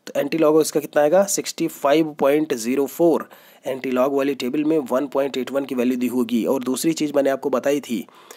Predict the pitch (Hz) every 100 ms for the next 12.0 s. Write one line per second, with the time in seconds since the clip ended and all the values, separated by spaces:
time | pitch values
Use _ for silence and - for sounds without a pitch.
0 | - - - - 147 190 190 147 151 170
1 | 127 120 143 175 165 175 160 147 139 147
2 | 147 160 147 147 120 107 135 143 131 131
3 | 165 160 151 139 147 160 180 170 139 156
4 | 127 117 175 180 185 170 151 170 165 185
5 | 143 117 143 135 185 175 120 113 110 143
6 | 202 180 - 147 143 131 127 123 117 104
7 | 107 82 - _ - - - - - 127
8 | 196 170 165 214 208 _ _ - 123 147
9 | 135 131 170 175 170 - - 170 135 131
10 | 156 147 123 151 156 147 156 143 135 156
11 | 156 151 170 170 160 190 208 202 127